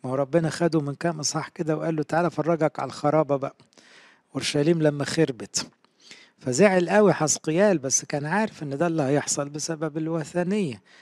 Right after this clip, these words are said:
قال له: "لا، بص بقى على أورشليم الجديدة، بص على المدينة المقدسة، بص على عودة المجد، بس مش لأورشليم العادية، لا، لينا أورشليم جديدة تخصنا إحنا، مدينة الله".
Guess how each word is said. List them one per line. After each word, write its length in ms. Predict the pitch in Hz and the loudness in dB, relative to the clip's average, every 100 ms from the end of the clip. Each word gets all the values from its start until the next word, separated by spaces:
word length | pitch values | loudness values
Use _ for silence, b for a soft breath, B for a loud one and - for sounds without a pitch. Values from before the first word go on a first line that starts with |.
| b - | b -4
قال 120 | 156 | -2
له: 60 | 165 | 0
"لا، 160 | 180 | -2
بص 320 | 151 170 - | -2 -4 -2
بقى 220 | 151 165 156 | -2 -2 0
على 140 | 147 | 0
أورشليم 520 | 143 - 143 143 156 | -4 -6 -4 -4 -6
الجديدة، 480 | 151 - 139 175 156 147 - | -8 -6 -2 -2 -4 -16 -8
بص 260 | 156 151 151 | -4 -2 -2
على 120 | 139 | -4
المدينة 380 | 135 131 156 143 | -4 -2 0 -2
المقدسة، 760 | 135 135 - 135 160 151 175 - b b b | -4 -8 -8 -4 -4 -4 -6 -10 b b b
بص 240 | 160 - | -2 2
على 220 | 151 139 139 | 2 2 2
عودة 420 | 147 175 147 135 135 | 2 2 2 0 -2
المجد، 480 | 127 156 165 143 - - b b - | -4 -4 -4 -6 -16 -20 b b -2
بس 260 | 147 - | 0 2
مش 280 | 156 170 - | 2 2 2
لأورشليم 580 | 143 120 - 135 127 123 | -2 -6 -6 -4 -4 -4
العادية، 500 | 120 127 113 117 107 b b b - | -6 -8 -8 -10 -12 b b b 0
لا، 180 | 143 | 0
لينا 260 | 139 151 151 | 4 4 4
أورشليم 580 | 151 139 - 139 147 139 | 2 0 0 2 2 0
جديدة 340 | 131 147 135 | -2 -2 -2
تخصنا 600 | 123 - 131 - 160 156 | -2 -2 0 2 4 2
إحنا، 320 | 147 - 143 131 b b b - | 0 0 -2 -2 b b b -6
مدينة 500 | 135 127 160 139 127 123 | -4 0 0 0 -4 -4
الله". 260 | 113 104 | -6 -8